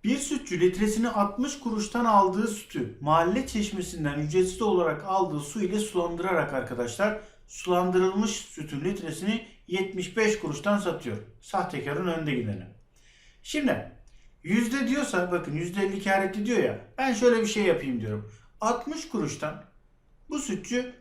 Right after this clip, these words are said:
yüz litre süt alsın. Ben arkadaşlar sütçü olarak, neyse, sahtekar ben olmayayım. Sütçü arkadaşlar altı bin kuruş para verdi mi bunun maliyeti için? Altı bin kuruş para verdi.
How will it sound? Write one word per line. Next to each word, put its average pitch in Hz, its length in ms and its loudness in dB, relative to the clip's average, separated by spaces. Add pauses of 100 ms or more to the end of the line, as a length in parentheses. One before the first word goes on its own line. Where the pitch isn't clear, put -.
yüz 220 500 -2
litre 226 540 0
süt - 280 -4
alsın. 113 340 -2 (1000)
Ben 247 360 6 (480)
arkadaşlar 160 460 -2
sütçü 180 340 -4
olarak, 151 420 2 (300)
neyse, 139 280 -6
sahtekar 147 640 -2
ben 147 100 0
olmayayım. 147 480 -2 (280)
Sütçü 220 420 -2
arkadaşlar 180 680 2 (300)
altı 233 400 6
bin 220 180 4
kuruş 226 260 -2
para 220 240 4
verdi 240 240 6
mi - 140 0 (200)
bunun 143 160 -6
maliyeti 113 420 -2
için? - 240 -18 (400)
Altı 208 320 8
bin 160 140 -6
kuruş 185 260 -4
para 151 200 2
verdi. 107 220 -4